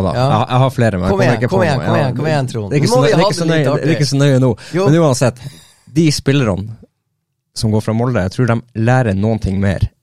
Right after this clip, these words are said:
Speaker 1: enn dem i Glimt. For i Glimt så lærer de et system, et, eh, maskineri. I Molde så er de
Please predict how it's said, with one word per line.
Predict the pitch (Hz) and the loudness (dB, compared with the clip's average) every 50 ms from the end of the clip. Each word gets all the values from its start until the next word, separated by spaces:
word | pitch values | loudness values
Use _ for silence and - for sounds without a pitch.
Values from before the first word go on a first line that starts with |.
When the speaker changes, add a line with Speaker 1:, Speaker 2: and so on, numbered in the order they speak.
| _ - | _ -4
Speaker 1:
enn | 101 90 85 85 - - _ _ _ - | -2 -2 -2 -4 -8 -12 _ _ _ -2
dem | 101 98 92 85 - - | -2 -2 -2 -4 -8 -8
i | - 98 | -6 -4
Glimt. | 95 104 107 92 - - - - | -2 0 0 -2 -4 -8 -12 -8
For | - 104 104 | -4 -2 0
i | 113 | 2
Glimt | 110 127 127 120 - | 2 2 2 0 -2
så | - - 95 | -2 -2 0
lærer | 95 101 104 98 98 92 | 2 2 0 0 0 -2
de | 92 85 | -2 -6
et | - | -6
system, | - - 98 - - 165 185 185 185 180 - _ _ - | -6 -6 -6 -2 0 0 0 0 -2 -4 -10 _ _ -6
et, | 90 101 92 - _ - | -4 -4 -4 -4 _ -4
eh, | 107 98 95 95 95 95 95 | -2 0 0 0 -2 -2 -2
maskineri. | 98 104 95 - - 123 104 104 110 139 165 180 214 - _ - _ _ _ - | -4 -4 -6 -4 -4 -4 -2 -2 -2 -2 -2 -4 -6 -10 _ -20 _ _ _ -10
I | - 107 107 104 104 107 107 | -6 -2 -2 0 0 0 -2
Molde | 107 113 120 135 131 131 117 | -2 -2 -2 -2 -2 -2 -2
så | 107 - 113 104 | -2 -2 -2 -2
er | 104 101 | 0 0
de | 101 101 101 101 | 0 -2 -2 -4